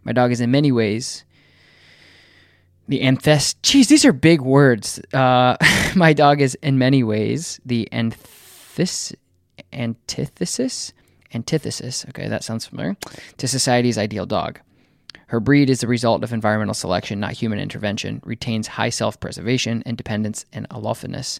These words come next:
She's equipped to survive. The positive-only reinforcement only got me so far before it started causing harm, then good.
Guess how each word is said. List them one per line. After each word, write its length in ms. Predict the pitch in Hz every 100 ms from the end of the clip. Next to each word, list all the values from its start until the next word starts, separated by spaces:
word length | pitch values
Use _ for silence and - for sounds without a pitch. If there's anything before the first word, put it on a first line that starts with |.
| - - - _ _ _
She's 240 | - - 117
equipped 480 | 113 - - - -
to 100 | 117
survive. 560 | 104 107 64 50 - -
The 80 |
positive-only 680 | - 113 139 143 123 117 117
reinforcement 600 | 110 101 - 104 - -
only 220 | - 127 123
got 160 | 110
me 80 | 113
so 180 | - 110
far 300 | - 101 104
before 320 | 104 - 107
it 80 | -
started 260 | 98 98
causing 300 | - 73 104
harm, 400 | 104 - 92 - - _ _ _
then 180 | - -
good. 320 | - 113 -